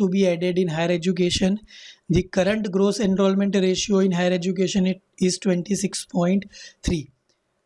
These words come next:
ग्रॉस एनरोलमेंट रेशियो का मतलब क्या है, कितने लोग एनरोल हो रहे हैं to study in any class। ओके, और यहाँ पे बात हो रही है हायर एजु-, हायर एजुकेशन की। Holistic undergraduate education with a flexible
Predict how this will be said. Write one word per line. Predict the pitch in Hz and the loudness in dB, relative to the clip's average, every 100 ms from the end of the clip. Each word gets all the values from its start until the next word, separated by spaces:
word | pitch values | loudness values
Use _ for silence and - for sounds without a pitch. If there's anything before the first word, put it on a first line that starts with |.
| _ _ | _ _
ग्रॉस | 160 190 202 | 0 2 2
एनरोलमेंट | 202 202 202 208 208 | 0 2 0 0 0
रेशियो | 190 185 - | 0 0 0
का | 196 202 | 2 2
मतलब | 196 190 202 190 - | 0 0 0 0 -2
क्या | 196 | -2
है, | 180 220 | -2 -4
कितने | 226 202 202 208 | -4 -4 0 2
लोग | 220 - | 0 0
एनरोल | 180 165 175 214 | -2 2 2 2
हो | 208 202 | 2 2
रहे | 208 180 202 | 2 2 0
हैं | 202 214 214 | 0 -2 -2
to | 220 220 | 0 0
study | - 185 175 208 262 - _ _ _ - | 0 -2 -2 -4 -4 -8 _ _ _ -2
in | 220 240 | 0 0
any | 185 190 190 | 0 0 0
class। | 180 143 143 - - - | -2 -2 -6 -14 -20 -6
ओके, | 170 233 | -2 0
और | 214 | 0
यहाँ | 180 185 | 0 0
पे | 196 | 0
बात | 185 185 | 0 0
हो | 196 | -2
रही | 262 | -2
है | |
हायर | 226 196 | 0 0
एजु-, | 175 151 - | 0 -4 -4
हायर | 180 180 | 0 2
एजुकेशन | 170 156 160 160 160 | 0 -4 -6 -6 -6
की। | 156 180 - - - - - - | -8 -10 -12 -20 -20 -20 -12 0
Holistic | 170 190 214 247 226 | 2 2 0 0 0
undergraduate | 208 202 202 208 190 208 196 | 0 -2 0 0 2 2 2
education | 175 196 196 190 214 208 | 0 0 0 0 0 0
with | 196 | -2
a | 196 | -2
flexible | - 180 - 190 208 | -2 -4 -2 0 0